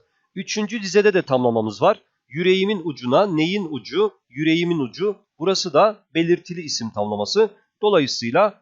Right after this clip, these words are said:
ad tamlamasını da bulduk. C seçeneğini geçtik. Zaman zarfı, yüklemlere ya da eylemsilere sorulacak ne zaman sorusu zaman zarflarını buldurur. Şimdi ilk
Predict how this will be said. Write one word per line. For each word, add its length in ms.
ad 200
tamlamasını 560
da 140
bulduk. 420
C 200
seçeneğini 760
geçtik. 540
Zaman 480
zarfı, 520
yüklemlere 720
ya 180
da 120
eylemsilere 800
sorulacak 520
ne 160
zaman 280
sorusu 600
zaman 480
zarflarını 600
buldurur. 360
Şimdi 380
ilk 200